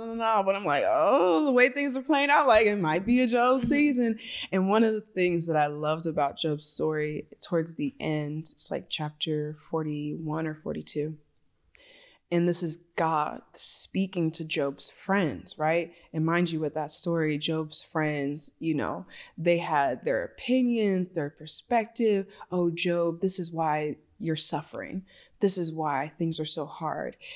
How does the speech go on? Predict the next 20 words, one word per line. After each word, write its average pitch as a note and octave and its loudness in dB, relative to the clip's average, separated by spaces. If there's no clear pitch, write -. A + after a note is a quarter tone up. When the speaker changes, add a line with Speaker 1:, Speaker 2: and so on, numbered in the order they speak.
Speaker 1:
And D#3+ 2
they D#3+ -2
were, D#3 -2
you F#3 2
know, D3+ 0
the D#3+ -2
Lord D#3+ 0
was D#3 -2
clear F3+ 0
about D3+ -2
how D#3 -6
they D#3 -2
were C#3+ -2
speaking D#3+ -4
from D3+ -6
a C#3 -6
place - -2
of - 0
foolishness - -2
and C#3+ -2